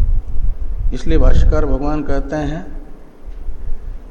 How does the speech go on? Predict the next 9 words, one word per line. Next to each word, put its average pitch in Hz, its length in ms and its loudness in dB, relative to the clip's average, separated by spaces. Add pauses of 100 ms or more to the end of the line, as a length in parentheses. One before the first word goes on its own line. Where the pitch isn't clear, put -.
(500)
कि 139 300 2
यदि 139 420 -4
प्रत्यार्थ 147 800 -2
को 151 300 -2
रखना 135 360 -2
है - 300 0 (1160)
तब 139 100 -4
तो - 500 -6 (500)
वेद्युतत 139 1000 -6